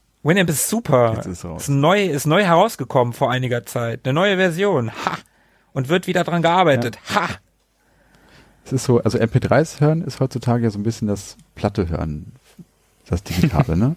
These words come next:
Speaker 1: <laughs>
Speaker 2: Könnte man sagen.
Speaker 1: Ich sammle ja seit einiger Zeit auch Schallplatten, also bin ich da voll
Speaker 2: Ja.
Speaker 1: drin.
Speaker 2: So ganz bewusst mal so ein schönes M P drei auflegen.
Speaker 1: Mhm. Aber hey, ich hab seit kurzem Amazon Music.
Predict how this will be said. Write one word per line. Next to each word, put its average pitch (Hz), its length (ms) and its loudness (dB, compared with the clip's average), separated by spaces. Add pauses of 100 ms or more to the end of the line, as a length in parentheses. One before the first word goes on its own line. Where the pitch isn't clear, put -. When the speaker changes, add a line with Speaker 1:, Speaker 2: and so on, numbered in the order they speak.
(120)
Speaker 1:
<laughs> 123 160 -10
Speaker 2:
Könnte 82 160 -8
man 82 100 -4
sagen. 78 360 -6
Speaker 1:
Ich 127 120 -4
sammle 151 260 4
ja 143 120 6
seit 139 160 4
einiger 139 320 4
Zeit 139 180 2
auch 131 100 4
Schallplatten, 120 600 0
also 117 400 4 (100)
bin 127 140 -2
ich 123 100 -6
da 123 140 4
voll 123 240 2
Speaker 2:
Ja. 117 60 2
Speaker 1:
drin. 117 220 2 (360)
Speaker 2:
So - 160 -20
ganz 104 220 -6
bewusst 101 440 -10
mal 98 120 -6
so 95 60 -4
ein 90 80 -6
schönes 104 320 -6
M 92 140 -8
P - 80 -14
drei 92 280 -6
auflegen. 92 560 -8 (100)
Speaker 1:
Mhm. 127 640 -2 (440)
Aber 143 140 4
hey, 175 160 4
ich 131 140 0
hab 151 120 -2
seit 147 220 0
kurzem 180 500 0
Amazon 165 500 0
Music. 143 520 2